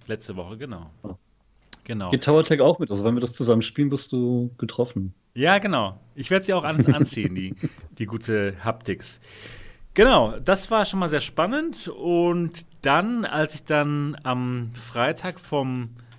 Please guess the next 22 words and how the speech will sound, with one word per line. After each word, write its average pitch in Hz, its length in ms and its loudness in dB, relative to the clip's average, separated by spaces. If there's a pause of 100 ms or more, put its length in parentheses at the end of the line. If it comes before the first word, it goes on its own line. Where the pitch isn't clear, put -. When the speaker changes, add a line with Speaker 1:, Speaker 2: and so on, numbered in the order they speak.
(240)
Speaker 1:
ja, 139 120 2
von 120 140 -2
meinem 113 140 0
Geburtstag 160 380 -4
wieder 180 140 -2
kam, 156 400 -4
da 123 120 0
hab 147 100 -2
ich - 240 -14 (400)
die 139 80 -4
Star 175 380 4
V 196 40 0
R 165 200 2
One 220 400 -4 (240)
erhalten. 98 680 -6 (360)
<laughs> 120 680 -18
Dieses 208 300 -10
Gerät 101 380 -12
hier. 101 360 -14
<clears throat> 175 320 -8 (800)
Das 160 220 0
Einhorn 131 920 -2